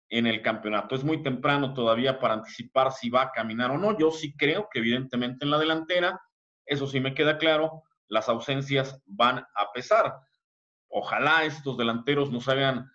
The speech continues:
eh, sentir que nada ha pasado en los cambios ahí, pero va a ser complicado. Morelia fue un equipo con mucha llegada y con gol. Y con gol el equipo de Morelia el torneo anterior. Hoy vamos a ver cómo se da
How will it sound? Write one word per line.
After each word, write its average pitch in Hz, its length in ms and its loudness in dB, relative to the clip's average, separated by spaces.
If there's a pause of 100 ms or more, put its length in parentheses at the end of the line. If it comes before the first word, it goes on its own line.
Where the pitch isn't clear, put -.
(220)
eh, 113 220 0
sentir 123 560 -2
que 120 100 0
nada 135 200 4
ha 135 100 0
pasado 131 400 2
en 117 80 0
los 110 160 -6
cambios 135 340 0
ahí, 185 240 0
pero 127 160 0
va 120 80 6
a 120 40 4
ser 120 260 -6
complicado. 131 760 0 (220)
Morelia 143 280 2
fue 147 100 -4
un 143 60 0
equipo 139 360 -4
con 120 140 -2
mucha 196 300 -2
llegada 156 580 0 (100)
y 113 120 -10
con 113 180 -6
gol. 120 380 2 (600)
Y 95 120 -16
con 107 180 -4
gol 123 160 4
el 110 100 4
equipo 117 360 -2
de 110 60 2
Morelia 113 280 2
el 117 100 -2
torneo 113 220 -2
anterior. 160 600 0
Hoy 127 120 2
vamos 127 320 0
a 110 60 2
ver 120 280 2
cómo 131 220 -2
se - 160 -6
da 120 300 0